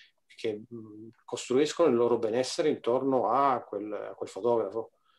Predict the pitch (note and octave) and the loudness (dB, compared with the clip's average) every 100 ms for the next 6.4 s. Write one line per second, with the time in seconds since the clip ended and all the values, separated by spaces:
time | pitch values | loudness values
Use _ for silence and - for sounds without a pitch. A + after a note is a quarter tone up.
0 | _ _ _ A#2 - A#2 - A#2+ - A#2+ | _ _ _ -8 -2 -2 0 0 2 2
1 | A#2 A2+ - A2 - A2 A2+ A#2 B2 A#2+ | 2 0 -4 -6 -4 -4 -2 0 2 2
2 | A#2 A2+ A2 - C3+ - B2 B2 A#2 - | 2 2 0 0 0 2 0 2 0 0
3 | A2+ - G2 - A2 - A2 A#2+ A#2 A2+ | -2 -2 -6 -6 -8 -4 -2 0 2 2
4 | A2 A2 B2 A2+ A#2 A2+ A2 A2 G#2+ A#2 | -2 -4 -4 -2 -2 0 0 -4 -6 -2
5 | B2 C3+ C3 C3+ A2 A2 A#2 A2+ A2 G#2+ | 2 2 2 2 2 -2 0 0 0 -4
6 | A#2 A2 A2 A2 | -6 -6 -6 -8